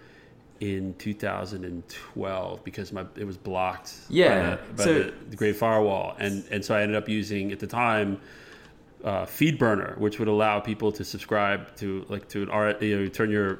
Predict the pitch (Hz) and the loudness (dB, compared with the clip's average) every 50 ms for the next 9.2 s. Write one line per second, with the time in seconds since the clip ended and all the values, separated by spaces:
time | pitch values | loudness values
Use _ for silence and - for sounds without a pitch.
0 | - - - 107 104 101 - - 110 104 - - 107 101 98 98 95 - 101 98 | -4 0 2 2 2 2 2 0 0 0 0 0 0 0 0 0 -2 -4 -4 -2
1 | 101 107 101 92 92 - - - - - - - - - - - - - - - | -2 -2 -2 -2 -4 -8 -10 -16 -20 -20 -20 -20 -20 -20 -20 -20 -20 -20 -6 -4
2 | 101 98 95 95 95 - - - - - - 107 - - 117 123 120 123 - 120 | -2 -2 -2 -2 -6 -8 -12 -18 -18 -8 -6 -6 -2 2 4 6 6 4 6 6
3 | 123 127 127 - - 127 117 113 107 104 98 - - - 110 104 104 104 98 98 | 6 6 6 4 0 0 2 4 2 2 2 0 0 2 2 4 4 4 2 2
4 | 98 98 101 107 113 - 117 107 101 107 104 101 98 95 95 92 92 - - 101 | 0 0 0 0 0 0 -2 -2 0 -2 -2 -2 -2 -4 -6 -8 -12 -12 -14 -12
5 | - 113 - - 87 104 101 107 101 101 98 101 101 104 104 104 - - - - | -12 -8 -8 -6 -6 -4 -2 -2 -2 -2 0 2 4 4 2 2 -2 -8 -12 -10
6 | - 104 101 101 95 95 - 98 92 - - - - - - - - - - - | -12 -12 -8 -8 -8 -8 -8 -12 -14 -14 -14 -14 -14 -14 -18 -20 -20 -20 -20 -20
7 | - - - - - - - - - - - - - - - - - - - 101 | -20 -20 -20 -20 -20 -20 -20 -20 -20 -20 -20 -20 -20 -20 -20 -20 -16 -6 -2 2
8 | 127 143 156 143 104 104 120 131 135 139 135 139 156 175 175 170 147 131 113 104 | 2 4 4 4 4 4 4 4 4 4 4 4 4 4 2 4 4 4 4 4
9 | 107 - 104 120 | 4 4 4 4